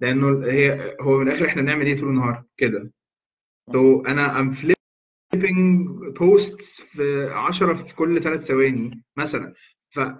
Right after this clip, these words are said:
ف some-، for something to grab the attention، وأقف عندها وأتفرج عليها، بالذات إن هي message that is intrusive، not necessarily interesting أو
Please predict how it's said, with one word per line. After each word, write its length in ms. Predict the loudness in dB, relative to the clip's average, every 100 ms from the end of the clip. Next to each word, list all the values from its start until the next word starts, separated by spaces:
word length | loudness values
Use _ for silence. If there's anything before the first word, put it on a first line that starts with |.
| _ _ -12
ف 80 |
some-، 260 | -6 -4 -4
for 120 | -4
something 340 | -2 -2 0 -2
to 120 | -2 -2
grab 200 | 0 0
the 180 | -2 -2
attention، 340 | -2 -2 -4 -4
وأقف 320 | -2 -2 0
عندها 360 | 0 0 0
وأتفرج 540 | -2 -2 0 0 2 0
عليها، 320 | 0 2 0
بالذات 300 | -2 -4 -4
إن 100 | -4
هي 220 | -4 -6
message 380 | -6 -4 -6 -6 _ _ _ _ -4
that 80 |
is 160 | -2 -2
intrusive، 760 | 0 0 2 6 6 6 0 -4 -16 _ -8
not 100 | -4
necessarily 680 | 0 0 0 2 4 4 6
interesting 560 | 6 4 2 0 -2 0
أو 180 | -2